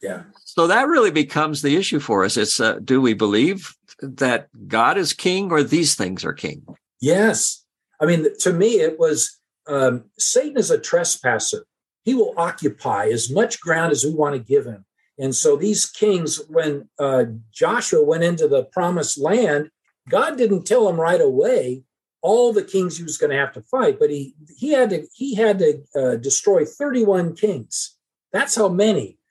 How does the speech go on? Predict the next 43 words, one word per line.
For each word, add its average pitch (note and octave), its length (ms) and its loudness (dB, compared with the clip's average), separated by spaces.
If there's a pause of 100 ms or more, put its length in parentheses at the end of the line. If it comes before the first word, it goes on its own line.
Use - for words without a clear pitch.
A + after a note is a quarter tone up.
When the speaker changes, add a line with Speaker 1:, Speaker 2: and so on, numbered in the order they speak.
(160)
Speaker 1:
But E3 320 0
he C4 260 -4
went G#3 300 2
in F3+ 220 2
and C3+ 240 -2
did F#3 180 2
it. B2+ 160 -2
But D3+ 200 -2
then B3 240 0
these A3+ 280 0
kings C#4 420 -4
would C#3+ 240 0 (200)
occupy A3 720 -2
the A3 80 4
land, G#3+ 460 -2
and C#3+ 120 0
they G#3+ 120 2
were D#3+ 360 -2 (180)
rooted A#3+ 380 -2
in C4 200 0
there, C3 200 0
and C#3+ 100 -8
he A3 140 -6
had G#3 240 -6
to F3+ 60 -6
get C3 340 0
'em F3 120 0
out. F3+ 400 -2
And C3+ 140 -4
so C#3 300 2
I A3+ 240 -2 (360)
thought F3 300 -2
that D#3+ 120 0
in, C#3+ 100 2 (220)
in D3 180 -2
our G3+ 400 0
minds E3+ 840 0
and C3+ 160 -2
how D#3+ 280 -8
we G3 300 -2
view F3+ 380 0
the F#3 100 0
world, D#3 520 2